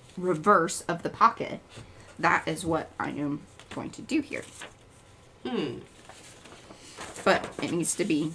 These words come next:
Speaker 1: glued upon the thing, otherwise things are gonna just slide right out of the back.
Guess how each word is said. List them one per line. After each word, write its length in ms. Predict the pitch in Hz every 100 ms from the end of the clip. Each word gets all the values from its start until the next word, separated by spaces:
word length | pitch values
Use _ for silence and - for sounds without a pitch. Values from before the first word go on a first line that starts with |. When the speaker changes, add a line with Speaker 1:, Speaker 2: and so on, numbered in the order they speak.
| -
Speaker 1:
glued 260 | 165 160 151
upon 380 | - 160 151 147
the 180 | 131 165 165 - - -
thing, 260 | 311 269 220
otherwise 380 | 196 180 190 -
things 220 | 185 196
are 40 |
gonna 180 | 160 170
just 180 | 160 -
slide 240 | 156 151
right 160 | 156 165
out 120 | 165
of 40 | 175
the 60 |
back. 240 | 220 359